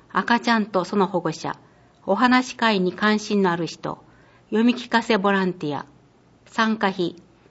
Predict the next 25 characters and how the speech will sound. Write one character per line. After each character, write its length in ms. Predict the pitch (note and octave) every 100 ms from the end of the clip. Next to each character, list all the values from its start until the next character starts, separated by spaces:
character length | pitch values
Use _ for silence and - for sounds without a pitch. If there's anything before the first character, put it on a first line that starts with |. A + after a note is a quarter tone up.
| _
無 140 | G3+
料。 340 | G3 F#3 D#3+ - - _ _
事 120 | F#3 G#3
前 160 | B3+
申 280 | B3 B3 B3+
し 120 | B3+
込 120 | -
み 100 | G3
が 100 | E3
必 280 | D#3+ - -
要 160 | E3+ D3+
で 120 | D3+
す。 260 | - - - _ _ _ _ _
先 320 | - B3 B3
着 320 | A#3+ G#3+ G3+ F#3
二 120 | A3
十 140 | A3
組 320 | B3 - B3 A#3+
ま 140 | A#3
で 100 | A3
と 120 | F#3
な 140 | E3 D3+
り 100 | C3+
ま 140 | C#3
す。 240 | - -